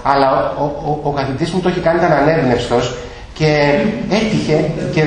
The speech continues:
δεν, και δεν πήρα πράγματα, και έτυχε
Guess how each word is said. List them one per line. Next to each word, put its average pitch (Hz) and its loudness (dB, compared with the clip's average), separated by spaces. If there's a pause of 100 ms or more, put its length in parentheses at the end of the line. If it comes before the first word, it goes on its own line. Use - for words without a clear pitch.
δεν, 196 4 (180)
και 160 2
δεν 185 4 (720)
πήρα 175 2 (100)
πράγματα, 117 2 (380)
και 156 0
έτυχε 185 2